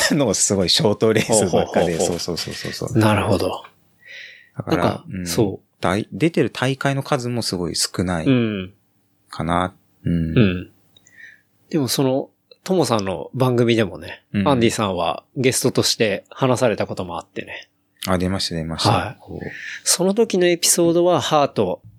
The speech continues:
Speaker 1: そうですね。
Speaker 2: に、
Speaker 1: だから、
Speaker 2: えっと、
Speaker 1: ハートで。
Speaker 2: ハートで完走した
Speaker 1: そうですね。
Speaker 2: 後のエピソードでしたよね。
Speaker 1: うん。
Speaker 2: 僕も拝聴させていただきました。
Speaker 1: あ、ありがとうございます。
Speaker 2: はい。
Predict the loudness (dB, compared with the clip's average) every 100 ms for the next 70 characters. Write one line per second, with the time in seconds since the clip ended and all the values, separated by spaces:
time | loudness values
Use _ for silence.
0 | -20 -14 -2 -2 0 0 2 2 2 2
1 | 2 0 2 2 2 0 -4 -2 0 2
2 | 2 0 -4 -2 0 0 2 2 2 0
3 | -2 -6 -10 -12 _ _ _ -4 -2 0
4 | 2 2 0 -2 0 2 4 2 0 -4
5 | -6 -8 -6 -4 -4 -4 2 4 4 2
6 | 2 4 4 2 -4 _ -2 0 0 0
7 | -4 -4 -2 0 0 -2 -2 -4 -2 -2
8 | 0 -2 -6 -8 -4 0 0 -2